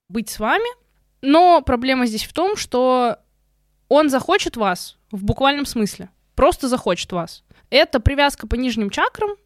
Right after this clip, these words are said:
а конкретно свадхистана, это чакра, которая находится между тазобедренными суставами, и она, эта чакра, отвечает, по идее, за похоть, за животные желания, секс и так далее и тому подобное.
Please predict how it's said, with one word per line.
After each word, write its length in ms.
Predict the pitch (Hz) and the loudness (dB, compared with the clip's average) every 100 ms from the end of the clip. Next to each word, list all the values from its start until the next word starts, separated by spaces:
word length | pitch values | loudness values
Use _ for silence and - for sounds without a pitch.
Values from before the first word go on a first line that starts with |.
| _ | _
а 120 | 208 | -8
конкретно 600 | 214 254 262 247 220 208 196 | -4 -4 -2 -4 -2 -6 -6
свадхистана, 680 | - 226 233 - 311 453 392 | -8 -8 -10 -4 -2 -2 -2
это 220 | 254 - | -4 -4
чакра, 300 | 254 247 233 | -2 -2 -4
которая 340 | 226 233 226 | -8 -6 -4
находится 500 | 220 214 233 214 214 | -6 -4 -6 -6 -6
между 360 | 247 311 269 254 | 0 0 0 -8
тазобедренными 760 | - 233 233 269 254 233 220 | -8 -4 -2 -2 -2 -2 -4
суставами, 680 | 208 214 - 370 415 226 196 _ - | -6 -10 -6 -4 -4 -6 -10 _ -4
и 80 | 262 | -2
она, 560 | 240 381 494 415 262 | -2 -2 -2 -2 -4
эта 220 | - 233 220 | -6 -8 -6
чакра, 400 | 320 427 - 240 | -4 -4 -4 -6
отвечает, 640 | 226 254 262 254 208 185 | -6 -8 -8 -4 -4 -4
по 280 | - 254 247 | -6 -4 -4
идее, 300 | 214 202 180 | -4 -4 -4
за 140 | 190 | -6
похоть, 580 | 196 339 427 - 370 - - - - _ - | -6 -2 -2 -2 -6 -8 -20 -20 -20 _ -16
за 680 | 208 226 214 202 190 175 - | -6 -2 0 0 -2 -4 -6
животные 440 | 208 214 226 214 190 | -8 -6 -6 -4 -8
желания, 680 | 196 285 403 381 359 330 311 | -6 -4 -2 -2 -4 -6 -10
секс 540 | - - 311 381 - - - | -14 -6 -6 -6 -14 -18 -12
и 120 | 254 | -10
так 140 | 233 | -8
далее 260 | 226 285 285 | -4 -4 -4
и 20 | |
тому 200 | 233 214 | -6 -6
подобное. 480 | 214 180 180 185 | -6 -6 -8 -10